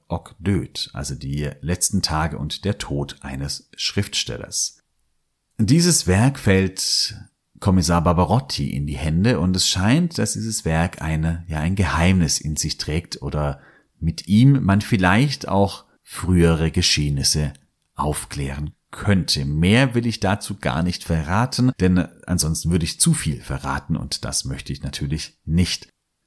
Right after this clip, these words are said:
Barbarotti ermittelt hier also wieder mit seiner Kollegin und mittlerweile ja auch Lebensgefährtin Eva Backmann. Sie treten am Anfang noch überhaupt nicht auf. Am Anfang gehört das Werk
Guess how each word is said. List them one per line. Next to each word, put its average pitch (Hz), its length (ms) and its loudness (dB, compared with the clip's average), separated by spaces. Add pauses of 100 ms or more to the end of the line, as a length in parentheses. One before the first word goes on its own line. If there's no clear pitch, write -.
Barbarotti 82 720 0
ermittelt 85 540 0
hier 90 320 0
also 80 340 0
wieder 92 280 4
mit 82 160 0
seiner 76 420 0
Kollegin 90 640 2
und 73 320 -4
mittlerweile 69 420 -6
ja 67 140 -6
auch - 280 -10 (100)
Lebensgefährtin 78 1200 0
Eva 69 420 -4
Backmann. 104 600 0 (640)
Sie 101 800 6
treten 123 320 0
am 101 100 4
Anfang 127 300 2
noch 110 120 0
überhaupt 95 480 0
nicht 156 200 0
auf. 110 320 0
Am - 120 0
Anfang 98 540 2 (480)
gehört 92 460 0
das 80 360 0
Werk 87 640 0